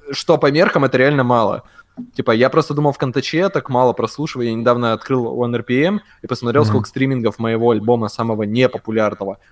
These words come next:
Speaker 1: Там, типа, сто тысяч. Я такой: «Хуя».
Speaker 2: Мгм.
Speaker 1: Потом спросил других людей, и там под миллион, и у всех я такой: «А, ну, понятно».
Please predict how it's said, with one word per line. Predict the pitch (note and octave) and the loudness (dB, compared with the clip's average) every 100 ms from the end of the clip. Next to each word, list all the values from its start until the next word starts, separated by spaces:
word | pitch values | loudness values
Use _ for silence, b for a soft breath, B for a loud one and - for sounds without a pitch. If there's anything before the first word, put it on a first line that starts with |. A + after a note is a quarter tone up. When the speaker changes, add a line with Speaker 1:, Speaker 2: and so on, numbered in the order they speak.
| _ | _
Speaker 1:
Там, | G2+ | -14
типа, | - G2+ | -10 -8
сто | - - C3+ D#3+ | -8 0 2 2
тысяч. | - A2 - - | 0 -6 -6 -10
Я | G#2 | -10
такой: | G2+ - - | -12 -16 -20
«Хуя». | _ C3 B2 G#2+ F#2+ | _ 0 2 4 2
Speaker 2:
Мгм. | F#2+ b b | -2 b b
Speaker 1:
Потом | - B2+ | -2 -2
спросил | B2 C3+ C3 C#3 | 0 -2 0 0
других | B2+ D3+ G3 | 0 0 0
людей, | D3+ A#2+ A2+ G2+ G#2 | 0 2 2 2 -2
и | A2+ | -4
там | A#2+ A#2 | -6 -2
под | B2 | -2
миллион, | B2 A#2+ C#3 F3+ | 0 2 2 0
и | B2+ | -2
у | A#2+ | -4
всех | A2 G#2 | -6 -6
я | G2+ | -8
такой: | - - - | -8 -8 -2
«А, | A2+ | -2
ну, | G#2+ D3 | -2 -6
понятно». | - A2+ G#2+ - _ | -4 -4 -4 -6 _